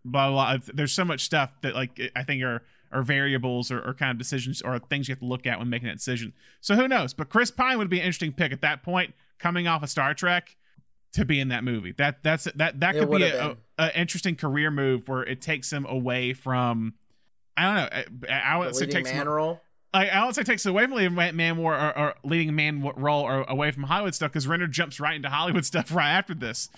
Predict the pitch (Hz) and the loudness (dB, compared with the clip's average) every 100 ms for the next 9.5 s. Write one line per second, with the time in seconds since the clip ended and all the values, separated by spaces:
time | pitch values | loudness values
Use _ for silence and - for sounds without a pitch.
0 | - - - 180 165 156 - 175 156 160 | -20 -6 0 4 4 2 2 2 4 2
1 | 139 156 - _ - 180 165 147 170 - | 2 0 -2 _ -2 0 -2 -2 -2 -2
2 | 151 170 - 170 156 - 120 131 156 - | -2 -2 0 0 0 -2 -6 -4 -4 -2
3 | 156 147 - - _ _ _ _ _ _ | -2 -4 -6 -20 _ _ _ _ _ _
4 | - 151 170 - 143 156 - 131 120 110 | -4 0 0 -2 -2 -2 -2 -6 -6 -6
5 | 110 85 - - 139 156 139 - - 131 | -6 -6 -8 -2 0 0 -2 -6 -8 -8
6 | - 131 139 143 160 - 139 143 131 - | -8 -8 -6 -6 -6 -6 -4 -2 -2 -6
7 | _ _ _ _ _ _ - 147 175 143 | _ _ _ _ _ _ -4 0 0 0
8 | 131 151 156 147 127 - 185 160 - 151 | 2 4 4 4 2 4 2 2 -2 -4
9 | 131 117 147 170 151 | -4 -2 2 4 2